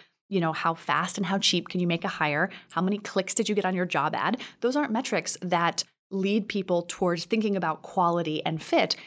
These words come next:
It's very much, um, it's a volume game. Exactly. It's, it's how many applicants can you get? How fast can you move people through? And there's been a lot of really interesting research that has changed the way the entire industry is thinking.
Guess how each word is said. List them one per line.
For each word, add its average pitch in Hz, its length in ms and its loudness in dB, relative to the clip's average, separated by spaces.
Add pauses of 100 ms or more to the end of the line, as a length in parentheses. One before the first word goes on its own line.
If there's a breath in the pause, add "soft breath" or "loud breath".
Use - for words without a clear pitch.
(100)
It's 196 180 2
very 196 400 2
much, 180 480 0
um, 175 400 0
it's 214 120 -2
a - 20 -2
volume 262 240 2
game. 143 240 -2
Exactly. 185 440 0
It's, 156 160 -4
it's 165 200 0
how - 180 0
many 190 400 2
applicants 180 460 -2
can 175 160 0
you 165 80 -4
get? 269 300 0 (220 loud breath)
How 180 120 0
fast 175 320 0
can 180 120 0
you 170 100 2
move 165 160 -4
people 165 220 0
through? 254 340 -2 (360 loud breath)
And 214 140 0
there's 208 120 0
been 247 100 -2
a 220 60 0
lot 175 260 0
of 165 80 -4
really 156 200 0
interesting 156 440 0
research 196 460 0
that 185 80 -2
has 160 160 -4
changed 170 520 0
the 165 60 0
way 156 100 2
the 151 120 -2
entire 151 260 0
industry 143 320 0
is - 100 0
thinking. 180 400 0